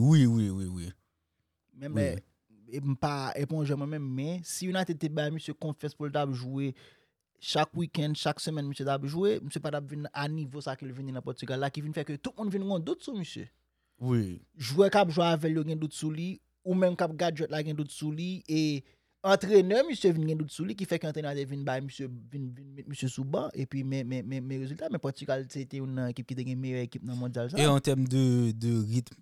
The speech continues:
Speaker 1: tou, klisyano ki pati ki
Speaker 2: pèdi li yè, e misye gen yon gwo defi nan men l la. Chal ewo demil vennkat sa la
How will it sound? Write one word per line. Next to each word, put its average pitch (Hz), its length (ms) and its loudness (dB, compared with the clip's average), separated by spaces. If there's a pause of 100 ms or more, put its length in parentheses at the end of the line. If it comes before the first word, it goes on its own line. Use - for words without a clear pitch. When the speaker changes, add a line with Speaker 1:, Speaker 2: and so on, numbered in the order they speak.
(100)
Speaker 1:
tou, 135 340 0
klisyano 104 420 -2
ki - 120 -16
pati 95 280 -8
ki 139 100 -10
Speaker 2:
pèdi 135 360 -2
li - 240 -6
yè, - 160 -2 (460)
e 175 140 6
misye 165 200 0
gen 196 100 0
yon 165 60 -2
gwo 151 160 2
defi 156 260 -4
nan 139 140 -6
men 135 100 -6
l - 80 -8
la. 247 120 -10
Chal 117 200 -12 (1200)
ewo 127 240 -2
demil 135 200 -4
vennkat 135 280 -6
sa - 160 -8
la 185 140 -14